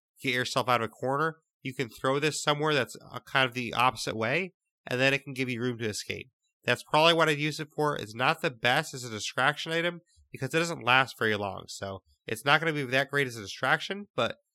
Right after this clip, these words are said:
or distraction item, I would say, but it's great for, like, a, um, kinda get out of jail free card, you know? It's something that's gonna be used if you're in a really tight spot. You can use it really quickly to h-, give yourself time to get away.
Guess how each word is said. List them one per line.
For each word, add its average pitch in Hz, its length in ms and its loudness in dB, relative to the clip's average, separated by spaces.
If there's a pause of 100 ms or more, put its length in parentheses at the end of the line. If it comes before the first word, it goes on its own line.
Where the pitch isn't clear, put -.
(460)
or 131 160 0
distraction 135 500 4
item, 156 280 4
I 170 80 6
would 170 140 0
say, 190 260 0 (240)
but 110 120 0
it's 131 140 -2
great 147 320 2
for, 151 140 0
like, 139 180 0
a, 127 240 4
um, 107 520 0 (340)
kinda 143 200 6
get 139 220 2
out 131 160 8
of 120 60 0
jail 123 180 2
free 113 240 -2
card, 101 340 -12
you 101 100 -10
know? 98 180 -10 (220)
It's - 160 -6
something 143 260 -2
that's 135 260 -2
gonna 139 160 2
be 127 80 -4
used 131 440 -4
if 113 120 -10
you're 117 240 0 (260)
in 127 120 2
a 117 40 2
really 147 300 2
tight 151 280 0
spot. 139 400 4
You 113 80 -10
can 117 120 -12
use 135 180 -2
it 110 80 -8
really 135 280 0
quickly 170 480 -2
to 131 220 -6
h-, 120 100 -12
give 123 160 -4
yourself 120 320 -4
time 120 160 0
to 113 80 -6
get 110 80 -4
away. 95 300 -8